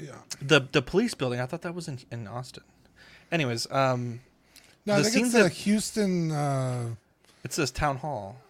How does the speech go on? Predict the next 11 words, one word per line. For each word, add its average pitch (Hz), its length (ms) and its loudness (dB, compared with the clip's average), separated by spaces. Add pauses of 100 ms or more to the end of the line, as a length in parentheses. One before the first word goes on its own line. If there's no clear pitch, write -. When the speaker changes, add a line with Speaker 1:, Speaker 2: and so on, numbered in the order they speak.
(160)
Speaker 1:
Town 160 260 -2
Hall, 143 200 -2
yeah, 139 100 -2
City 135 240 -4
Hall. 120 320 -6 (160)
Speaker 2:
Oh, 127 140 2
okay, 120 160 -4
there 113 100 -6
we 110 60 -6
go. 107 100 -8 (320)
So, 160 540 0